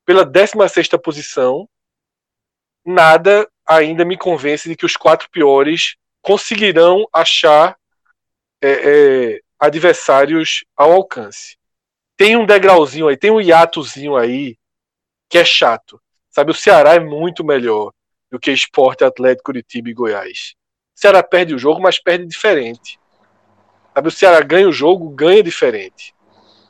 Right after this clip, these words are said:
O Botafogo é que pode ter algum,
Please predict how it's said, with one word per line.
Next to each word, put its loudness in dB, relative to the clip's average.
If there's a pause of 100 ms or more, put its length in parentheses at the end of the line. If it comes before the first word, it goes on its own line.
(1300)
O -8
Botafogo 2 (1000)
é -2
que -12
pode 2
ter 0
algum, -2